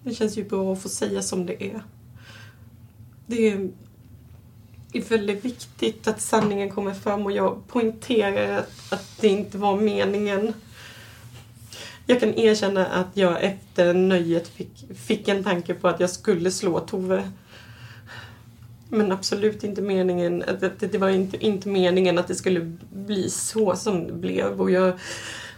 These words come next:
tycker själv att det är, det är fruktansvärt, såklart. Åh, det gick jättefel.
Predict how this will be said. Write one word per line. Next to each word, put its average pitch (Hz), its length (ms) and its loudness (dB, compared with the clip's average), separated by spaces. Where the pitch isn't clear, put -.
tycker 214 260 -2
själv 214 400 2
att 208 140 -6
det 190 200 2
är, 180 200 2
det 214 80 -4
är 208 40 0
fruktansvärt, 202 1120 -2
såklart. - 440 -4
Åh, 214 160 -6
det 233 60 -8
gick 214 260 -6
jättefel. 262 880 0